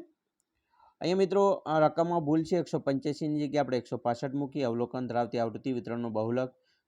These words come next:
ચોત્રીસ પોઇન્ટ પાંચ છે, તો એવી રીતે અહીંયા શોધવાનો છે. તો આ રીત છે એનો આપણે ઉપયોગ કરીશું ખાસ વિદ્યાર્થી મિત્રો. અને દાખલો છે આ રીત મુજબ ગણીએ તો અહીંયા સત્યાવીસ જવાબ આપણો આવે છે. બરાબર,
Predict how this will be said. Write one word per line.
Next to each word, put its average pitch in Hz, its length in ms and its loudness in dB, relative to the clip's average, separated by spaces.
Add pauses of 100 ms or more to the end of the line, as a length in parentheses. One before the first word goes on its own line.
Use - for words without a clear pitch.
(140)
ચોત્રીસ 143 360 -2
પોઇન્ટ 143 200 -4
પાંચ 120 220 0
છે, - 240 -4 (380)
તો 120 60 -8
એવી 143 160 2
રીતે 143 220 2
અહીંયા 135 220 0
શોધવાનો 127 520 0
છે. 170 160 -8 (460)
તો - 60 -2
આ 165 140 8
રીત 180 200 4
છે - 160 -2
એનો 143 400 -2
આપણે 127 220 0
ઉપયોગ 147 320 -2
કરીશું 170 600 -2
ખાસ - 320 4
વિદ્યાર્થી 139 400 -2
મિત્રો. 147 380 -6 (380)
અને 127 440 -4 (120)
દાખલો 117 360 -2
છે 147 340 -2 (320)
આ 117 80 -2
રીત 120 180 -4
મુજબ 131 320 -4
ગણીએ 143 300 0
તો 117 100 -6
અહીંયા 117 200 -4
સત્યાવીસ 120 640 -6
જવાબ 113 240 -2 (280)
આપણો 202 300 -6 (140)
આવે - 260 -8
છે. - 200 -20 (680)
બરાબર, 143 260 -2